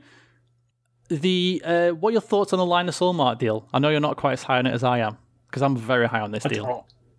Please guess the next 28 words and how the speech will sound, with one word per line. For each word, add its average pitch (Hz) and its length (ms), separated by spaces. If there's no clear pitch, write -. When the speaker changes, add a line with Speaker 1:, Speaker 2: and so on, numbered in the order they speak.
Speaker 2:
I 151 100
don't, 143 220
I 147 40
don't 143 200
like 113 220
it 131 100
at - 180
all. 120 240
I - 40
don't 135 100
Speaker 1:
I 113 80
do. 117 80
Speaker 2:
like 117 180
it 120 120
at 127 300
all. 113 280
Speaker 1:
I 110 160
do. 98 140
Speaker 2:
I 139 100
think 143 200
he's 147 140
gonna 147 200
be 135 140
a 123 60
perfectly 143 600
good 123 240
goalie, 123 460
but - 280